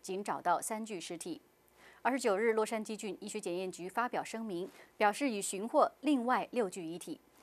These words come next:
搜救人员表示，此次的坠机事故强烈的撞击几乎是毁灭性的力量，因此现场残骸四散区域非常大。洛杉矶警方调查指出，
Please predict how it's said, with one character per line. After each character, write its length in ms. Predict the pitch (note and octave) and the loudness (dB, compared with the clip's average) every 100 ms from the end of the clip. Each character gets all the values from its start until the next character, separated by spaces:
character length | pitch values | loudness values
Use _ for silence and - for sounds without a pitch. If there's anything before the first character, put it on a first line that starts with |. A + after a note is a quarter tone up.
| - | -16
搜 160 | - G#3+ | 0 2
救 160 | G#3 G3+ | 4 2
人 140 | F3+ | 2
员 140 | F#3 | 0
表 180 | F#3 E3+ | 0 0
示， 240 | E3+ G#3 - - | 0 -4 -4 -8
此 180 | - G#3+ | -2 -2
次 160 | F#3+ A3+ | 0 0
的 140 | F#3 | 0
坠 180 | B3+ G#3+ | 0 -2
机 140 | A#3 | -2
事 160 | A#3 G#3+ | -4 -4
故 240 | G#3 F3+ - _ | -2 -4 -6 _
强 280 | - F#3 A3 | 2 2 4
烈 100 | C4+ | 0
的 100 | G3+ | 0
撞 240 | B3 G#3 | -2 -4
击 240 | F#3 A#3 - | -6 -8 -10
几 200 | - A3 | -10 -8
乎 160 | G#3+ A3+ | -6 -6
是 200 | - G3+ - | -6 -8 -4
毁 240 | - E3 | -2 -2
灭 260 | D#3 A3+ F#3+ | -2 -4 -6
性 220 | - F3 | -6 -4
的 60 | |
力 160 | D#3+ E3+ | -4 -4
量， 200 | D#3+ D3+ - - - - | -2 -2 -4 -20 -20 -8
因 140 | A#3 B3 | -4 -2
此 280 | - F3+ - - | -2 -4 -6 -6
现 240 | - C4+ | -2 0
场 200 | G#3 D3+ | 0 -2
残 260 | - E3+ E3 | 0 -2 0
骸 220 | A#3+ F3+ - | 0 0 -2
四 260 | - G#3 | -4 -4
散 240 | E3+ F3 F#3 | -4 -4 -4
区 300 | - A3 G#3 | -6 -6 -8
域 80 | |
非 200 | - G3 | -6 -6
常 220 | G3+ E3 D3 | -4 -6 -4
大。 220 | E3+ - _ _ _ _ _ - - - | -6 -6 _ _ _ _ _ -20 -20 -4
洛 100 | - | -2
杉 200 | A3+ A3+ | 0 0
矶 140 | A3 A3+ | -2 -4
警 220 | G3+ E3 | -4 -2
方 200 | F#3 G#3 | 0 0
调 120 | A3+ G#3 | 2 0
查 200 | G3 F3 | 2 0
指 120 | E3 | -2
出， 280 | - G3 | -4 -6